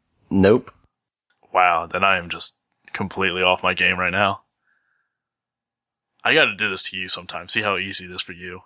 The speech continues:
Speaker 1: No, I'm gonna fail
Speaker 2: <laughs>
Speaker 1: miserably. I know if that's why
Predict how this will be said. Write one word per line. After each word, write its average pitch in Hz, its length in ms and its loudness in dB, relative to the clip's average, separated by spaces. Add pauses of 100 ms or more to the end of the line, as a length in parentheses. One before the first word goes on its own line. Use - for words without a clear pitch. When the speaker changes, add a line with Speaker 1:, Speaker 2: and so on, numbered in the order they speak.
(240)
Speaker 1:
No, 123 200 4
I'm 117 200 4
gonna 120 220 4
fail 110 400 4
Speaker 2:
<laughs> 104 140 2
Speaker 1:
miserably. 104 600 2
I 127 240 4
know 131 320 6
if 110 220 2
that's 120 240 2
why 117 320 6